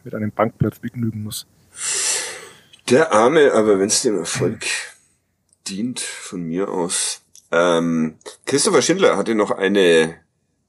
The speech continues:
Speaker 2: sehr, sehr große Chance direkt nach der Pause, als er nach, glaub ich, einer Ecke oder einem Freistoß, äh, ich glaub, Ecke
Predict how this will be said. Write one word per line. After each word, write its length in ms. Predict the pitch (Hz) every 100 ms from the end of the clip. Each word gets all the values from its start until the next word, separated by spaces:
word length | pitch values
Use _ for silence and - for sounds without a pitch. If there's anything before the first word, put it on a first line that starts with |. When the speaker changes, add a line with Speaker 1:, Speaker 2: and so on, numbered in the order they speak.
| _ _ _ _ _
Speaker 2:
sehr, 420 | - - 95 101
sehr 240 | - 73 73
große 340 | 78 87 85
Chance 340 | - 82 98
direkt 240 | - 80 -
nach 140 | 85
der 120 | - -
Pause, 480 | - 95 117 107 - _ _
als 180 | 82 85
er 80 |
nach, 260 | 78 73 -
glaub 180 | - 76
ich, 120 | -
einer 180 | 73 -
Ecke 340 | - - 123 - _ _ _ _
oder 180 | - 82
einem 100 | -
Freistoß, 640 | - - - - 98 - - - - -
äh, 80 | 82
ich 60 | -
glaub, 200 | 85 -
Ecke 340 | - 104 98